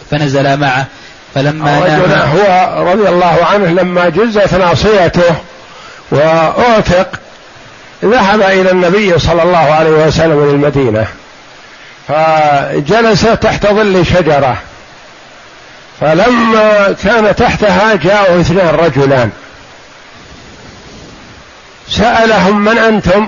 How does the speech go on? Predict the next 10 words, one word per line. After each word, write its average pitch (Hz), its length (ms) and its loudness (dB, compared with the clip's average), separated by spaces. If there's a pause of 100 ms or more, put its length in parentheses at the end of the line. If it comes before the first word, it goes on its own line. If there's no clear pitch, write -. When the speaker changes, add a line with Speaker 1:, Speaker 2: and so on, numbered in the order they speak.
(140)
Speaker 2:
قالوا: 185 340 2
"من 190 180 -2
أهل 170 240 0
هؤلاء، 139 720 0
من 185 140 -2
أهل 165 200 0
البلدة 190 560 0
الذي 175 320 0
قتلوا 185 640 0
أصحابه". 135 520 -2